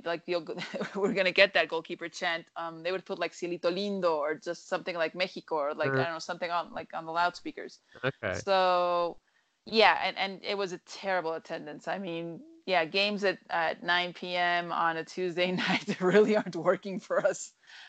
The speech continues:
Speaker 1: Um, I do think, um, I could sometimes hear it, but it's something, I mean, I think we're just, like, also thinking that we're always gonna hear it, so I, I'm not quite sure. But, I mean, if they did kick, kick out, like, thirty people, I'm pretty sure they heard something, or they were just playing around and making sure that other people tried to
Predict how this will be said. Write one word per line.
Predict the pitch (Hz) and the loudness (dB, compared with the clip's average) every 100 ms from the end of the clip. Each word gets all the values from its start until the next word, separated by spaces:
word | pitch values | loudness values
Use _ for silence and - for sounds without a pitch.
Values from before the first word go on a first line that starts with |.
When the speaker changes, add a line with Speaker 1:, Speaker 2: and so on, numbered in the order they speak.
| - | -2
Speaker 1:
Um, | - 190 190 190 190 185 - _ _ _ _ _ | 6 8 8 6 -2 -10 -16 _ _ _ _ _
I | 202 220 | 4 4
do | 233 269 | 2 -4
think, | - 262 277 277 - - - - | 0 0 0 -6 -14 -20 -18 0
um, | 196 190 185 185 - | 4 4 2 -4 -4
I | 190 | -6
could | - 185 | -6 -12
sometimes | - - 214 220 262 269 269 | -10 -2 -2 0 -2 -2 2
hear | 277 | 4
it, | 285 | 4
but | 247 | 4
it's | 240 - | 2 2
something, | 269 285 233 | -6 -4 -2
I | |
mean, | 220 233 | -2 -2
I | 220 | -2
think | 226 262 | -4 -4
we're | 220 | -4
just, | 220 - - | -6 -12 -4
like, | 190 - | -4 6
also | 196 196 208 | 6 6 2
thinking | - 214 196 180 | -4 -4 -4 -6
that | 175 | -6
we're | 139 | 2
always | 196 190 190 | 6 6 4
gonna | 190 180 | -4 -8
hear | 190 180 | -4 -4
it, | 160 | -4
so | - 170 170 170 165 160 - | -6 -6 -4 -4 -6 -10 -10
I, | 180 - | -8 -6
I'm | 190 | -4
not | 190 - | -4 -4
quite | 196 170 | -6 -6
sure. | - 196 214 - _ _ - _ _ - | -6 -6 -6 -8 _ _ -20 _ _ 8
But, | 214 196 - - | 12 12 10 2
I | 185 | 2
mean, | 180 | 2
if | 180 | 4
they | 196 | 2
did | 233 - | 2 -2
kick, | - - - | -6 -12 -10
kick | 190 185 | -4 2
out, | 156 131 | 2 2
like, | 151 | -2
thirty | 180 170 | 0 0
people, | 165 180 - 180 | 0 -2 2 4
I'm | 175 175 | 4 2
pretty | - 160 | -6 -10
sure | - 147 | -8 -8
they | 143 | -6
heard | 156 - | -8 -8
something, | - 156 - 160 160 | -8 -8 -6 -6 -6
or | 156 | -2
they | 160 | -2
were | 147 | -2
just | 151 151 | -6 -6
playing | 175 165 | -4 -2
around | 160 165 170 | 2 4 2
and | 170 | -2
making | 165 170 | -8 -10
sure | 170 170 | -8 -6
that | 156 - | -6 -2
other | 175 175 | 0 0
people | 170 170 170 | -6 -8 -8
tried | - 165 165 - | -4 -2 -2 -4
to | 165 | -12